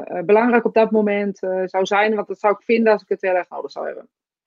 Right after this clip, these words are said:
Nou, oké, ik weet niet meer dat ik die consult gegeven heb en ook niet dat ik dat gezegd heb. Dus ik, eh, kijk naar die foto, was een foto. Ik zeg, "Oh, ken je deze mensen?" "Nee, ik heb geen idee wie het zijn." Ze zegt, "Ik ken die foto niet, ik heb nog nooit die kaart gezien. Het was zo wat je vroeger had van die,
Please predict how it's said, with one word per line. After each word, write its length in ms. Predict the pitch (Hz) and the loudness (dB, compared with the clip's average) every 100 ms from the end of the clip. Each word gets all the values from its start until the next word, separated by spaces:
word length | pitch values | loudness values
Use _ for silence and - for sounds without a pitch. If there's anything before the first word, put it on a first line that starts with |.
| _ | _
Nou, 140 | - 131 | -10 -8
oké, 140 | - | -4
ik 280 | - 262 - | -2 -4 0
weet 200 | 180 156 | 2 2
niet 80 | 165 | 2
meer 100 | 165 | 2
dat 140 | 165 | 2
ik 80 | 170 | 0
die 120 | 165 | -2
consult 380 | 151 170 170 165 | -2 -2 0 0
gegeven 260 | 180 170 165 | 2 0 0
heb 80 | - | -2
en 60 | |
ook 100 | 180 | -2
niet 140 | 170 170 | -2 -2
dat 180 | 165 - | -2 -2
ik 60 | |
dat 160 | 170 156 | -4 -4
gezegd 300 | - 170 - | -4 -6 -4
heb. 120 | 196 - _ _ _ _ _ _ _ _ _ _ _ _ | -10 -12 _ _ _ _ _ _ _ _ _ _ _ _
Dus 140 | 202 | 0
ik, 200 | 220 220 | 0 2
eh, 240 | 220 196 185 180 | 4 4 4 2
kijk 180 | 190 | 0
naar 100 | 185 | 0
die 100 | 165 | -2
foto, 340 | 170 175 180 190 | 2 2 4 2
was 200 | 185 - | 0 -2
een 80 | 175 | -2
foto. 340 | - 156 208 | 0 2 2
Ik 80 | 240 | 2
zeg, 140 | 277 | 2
"Oh, 100 | - | 0
ken 160 | 381 381 | 2 2
je 60 | 320 | 4
deze 220 | 262 240 | 4 2
mensen?" 220 | 240 277 | 0 -2
"Nee, 100 | 330 | -2
ik 100 | - | -2
heb 120 | 269 | -4
geen 220 | - 320 | -4 -4
idee 180 | 320 294 | -2 -2
wie 80 | 269 | -2
het 80 | - | 0
zijn." 140 | 202 | -2
Ze 60 | 185 | 0
zegt, 180 | 202 - | -2 -2
"Ik 80 | |
ken 120 | 254 285 | 2 4
die 100 | 285 | 4
foto 160 | 285 | 2
niet, 120 | 294 269 | 4 4
ik 80 | |
heb 100 | 262 | 6
nog 140 | 254 269 | 6 6
nooit 200 | 320 330 | 4 0
die 100 | - | 0
kaart 260 | 254 247 | 2 2
gezien. 200 | - 294 | 0 0
Het 80 | 277 | 2
was 120 | 269 | 2
zo 140 | 294 269 | 0 0
wat 140 | 269 | 0
je 80 | 247 | -2
vroeger 400 | - 269 277 254 | 0 0 0 0
had 220 | 247 262 | 0 0
van 140 | - 247 | -2 -2
die, 300 | 240 226 | -2 -4